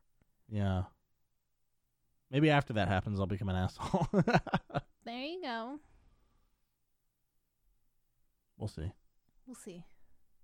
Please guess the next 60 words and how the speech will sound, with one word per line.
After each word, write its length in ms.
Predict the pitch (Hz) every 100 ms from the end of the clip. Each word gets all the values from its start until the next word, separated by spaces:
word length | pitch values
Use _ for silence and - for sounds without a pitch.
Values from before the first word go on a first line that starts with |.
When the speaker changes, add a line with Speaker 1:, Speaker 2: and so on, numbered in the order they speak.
| -
Speaker 2:
You 80 | -
gotta 180 | 240 233
get 160 | 220 214
the 80 | 220
girl, 300 | 233 233 220
and 180 | 220
then 120 | 226 226
you 120 | 220
turn 220 | 233 214
into 240 | 214 -
an 100 | 214
Speaker 1:
Oh, 220 | 202 170 226
wait, 120 | 226
Speaker 2:
asshole. 100 | 165
Speaker 1:
you 80 | 180
haven't 240 | 226 214
played 240 | 151 185 262
that 120 | 196
game 220 | 104 95
yet, 160 | 85 90
have 200 | 131 156
you? 100 | -
Speaker 2:
Mm-mm. 420 | 277 277 254 233 - _ _ _ _ _ _ _ _ _ _
Speaker 1:
You 80 | -
gotta 200 | - -
play 220 | - - -
it. 300 | 151 151 - _
Speaker 2:
I 160 | 233 269
know. 280 | 269 254 247
I 120 | 240
need 200 | 254 254
to. 120 | - 226
I've 80 | 220
Speaker 1:
Although, 140 | 180 196
Speaker 2:
only 100 | 190
Speaker 1:
you 40 | 208
know 60 |
Speaker 2:
played 100 | 294
Speaker 1:
what? 140 | 247 262
Speaker 2:
the 40 |
first 120 | 254 -
one. 240 | 214 226 - _ _
Hmm. 200 | 311 285 233 - _ _ _ _ _ - - - - -
Speaker 1:
There's 180 | 185 277
a 40 |
lot 380 | 339 214 240 277 147
to 100 | -
not 260 | 170 165 143
like 220 | 156 175
about 220 | 123 92
that 160 | 104 92
game. 280 | 95 78 120 - _ _ _ - - _ _ _ - - _ - _ - _ - _ - - - -
Like, 140 | 131
as 120 | 147 135
much 240 | 190 240
as 100 | 233
I 80 | 220
love 220 | 180 175
Dragon 280 | 151 123 107
Age, 220 | 69 -